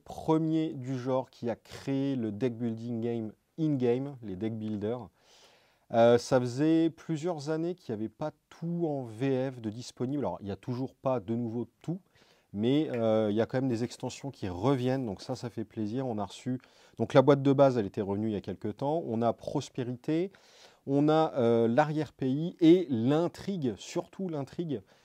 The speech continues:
qui est une deuxième boîte de base. Enfin, c'est en même temps une extension, mais, euh, ça peut être joué en autonome et elle est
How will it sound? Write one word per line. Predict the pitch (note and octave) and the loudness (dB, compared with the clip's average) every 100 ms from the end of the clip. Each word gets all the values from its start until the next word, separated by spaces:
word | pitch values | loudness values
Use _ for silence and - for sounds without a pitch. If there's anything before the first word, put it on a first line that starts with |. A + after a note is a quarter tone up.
| _ _ | _ _
qui | - B2+ A#2+ | -10 -4 0
est | C#3 | 2
une | C3+ A2+ G#2 | 2 -2 -4
deuxième | F#2 C#3+ B2+ C#3 | 0 2 2 -4
boîte | C3 C3+ A#2+ | -2 -4 -2
de | B2 | -2
base. | B2 D3 C3 | 0 0 -2
Enfin, | - G2+ | -8 -6
c'est | - | -2
en | A2 | 0
même | B2 B2+ | 0 0
temps | - C3+ | -2 -2
une | |
extension, | B2+ - B2 - C3+ C3 | -4 -6 -8 -8 -8 -6
mais, | A2+ C3 C#3 | -2 -2 -2
euh, | G#2+ G2 | -6 -8
ça | - | -10
peut | - | -6
être | G#2 | -6
joué | F#2+ A2 A#2+ | -4 -2 -2
en | G#2 | -2
autonome | G#2 - A2 C3 C#3 | -4 -4 -4 -4 -4
et | F#2+ | -6
elle | F#2 F#2 | -4 -2
est | A2+ | -2